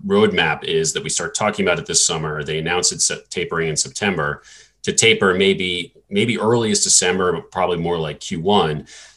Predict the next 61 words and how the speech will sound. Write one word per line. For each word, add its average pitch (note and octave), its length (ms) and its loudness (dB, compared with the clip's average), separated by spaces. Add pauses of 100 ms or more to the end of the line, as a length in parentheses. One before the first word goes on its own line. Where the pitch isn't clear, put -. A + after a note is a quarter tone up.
This G#2+ 240 4
is G#2 160 2
a - 60 -10
huge A#2+ 460 0
nine-month G#2 400 4
process F#2+ 340 0
to D#2 80 -2
actually D#2+ 240 -2
get C#2+ 280 0
to - 80 -6
where E2+ 100 -2
they D2+ 100 -2
do D2+ 80 -6
the D2+ 80 -4
tapering. - 520 -10 (100)
Um, E2 360 0 (520)
but, G#2 460 2
you B2 100 -2
know, G#2 100 4
given B2+ 280 6
the G#2+ 80 6
glacial F2 840 2
pace G2+ 420 4
at F2 80 -4
which E2+ 220 -4
they're E2+ 140 -4
going D#2+ 260 0
to D#2+ 60 -10
be D2 140 -8
changing E2 460 0
and D2+ 80 -4
this D2+ 160 2
is D2 60 -6
gonna D2 140 -6
be D2+ 80 -6
evolving, F2+ 580 2 (260)
small C#3 440 6
and G#2+ 120 4
subtle A2 240 4
shifts - 380 2
are G2 80 2
actually F2+ 280 0
worth E2+ 200 -2
paying E2+ 180 -2
attention G2+ 420 0
to D#2+ 160 -2
because D#2+ 340 -4
there F#2 140 2
isn't G#2+ 240 4
gonna D#2+ 160 2
be D2+ 120 -2
a D2 60 -2
large C#2+ 260 -4
step - 240 -4
change. - 380 -12
It's - 100 -6
gonna F2 120 -6
be E2+ 80 -2
an D#2+ 60 -2
evolution. D#2+ 640 -4
So D2+ 320 -4